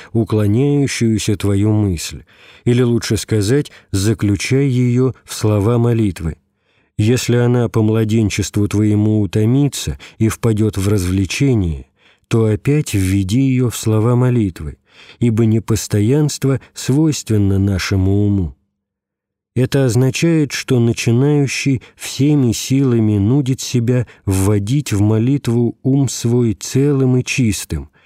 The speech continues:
и заключать всю мысль и весь свой помысл в то понятие, которое подает слово совершаемой им молитвы.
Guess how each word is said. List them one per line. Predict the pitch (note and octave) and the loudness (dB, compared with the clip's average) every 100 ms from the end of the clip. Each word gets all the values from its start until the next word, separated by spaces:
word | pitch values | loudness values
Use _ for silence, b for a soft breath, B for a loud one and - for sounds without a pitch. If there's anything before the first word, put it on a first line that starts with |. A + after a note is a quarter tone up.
| b b | b b
и | A#2 | 0
заключать | A2+ A#2 A#2+ A2 B2 G#2+ | 0 2 0 0 0 -2
всю | - - G#2+ | -4 -2 0
мысль | G#2 C#3 C#3+ - F2 B | 2 0 0 -4 -8 B
и | - | 0
весь | A2+ A2+ G#2 | 2 2 0
свой | - G#2 G#2 | -2 -2 0
помысл | F#2 C3+ C#3 G#2+ - - D2+ b _ | 0 0 2 0 -2 -10 -12 b _
в | - | -4
то | B2+ A2+ | -2 0
понятие, | - A2 B2 C#3+ - - A#2+ A2 | 0 2 2 0 -2 -2 0 -2
которое | - A2 - C#3 B2 G#2+ | -2 -2 0 0 0 -2
подает | - G2+ G2 F#2 C#3 D3+ B B | -2 -2 0 0 0 -2 B B
слово | - G#2+ A2 C#3 B2+ | -6 0 2 2 0
совершаемой | G#2+ A#2 G#2+ G2+ - A#2+ A#2+ A2+ G#2+ | 0 0 0 -2 -2 0 0 0 0
им | G2 A2 | -2 0
молитвы. | G2+ G2 A2 G#2+ F2+ - D#2 | 2 2 0 0 -4 -6 -12